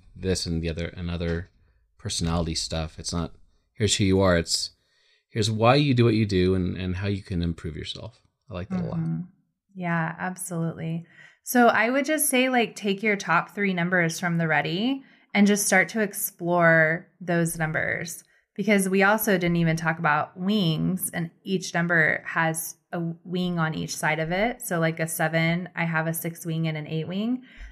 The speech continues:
Speaker 2: And so sometimes there's pieces of those wings that can show up too, that can kind of
Speaker 1: Hmm.
Speaker 2: move you in a direction or not. And then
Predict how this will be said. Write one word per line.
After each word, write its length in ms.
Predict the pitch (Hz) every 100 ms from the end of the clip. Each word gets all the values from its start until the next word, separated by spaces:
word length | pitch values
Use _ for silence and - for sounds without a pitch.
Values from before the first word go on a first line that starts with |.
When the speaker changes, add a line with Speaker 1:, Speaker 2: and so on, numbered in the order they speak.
| -
Speaker 2:
And 100 | 175
so 120 | 180
sometimes 840 | 170 233 262 196 165 160 160 160
there's 320 | 170 160 160 - _
pieces 420 | - 196 196 180
of 140 | 170
those 220 | 160 156 170
wings 340 | 185 208 190
that 220 | 165 127
can 100 | 165
show 240 | 160 - 156
up 220 | 143 -
too, 460 | - 208 196 156 151
that 140 | 147
can 140 | 170 170
kind 240 | 165 160
of 160 | 160 98 85 _ _ _ _ _ _ _ _ _ _
Speaker 1:
Hmm. 100 | 196
Speaker 2:
move 220 | 180 180
you 160 | 170 165
in 100 | 160
a 60 | 156
direction 500 | 156 147 147 - 160
or 100 | 151
not. 580 | 202 214 196 190 190 180
And 140 | 175 165
then 400 | 165 160 160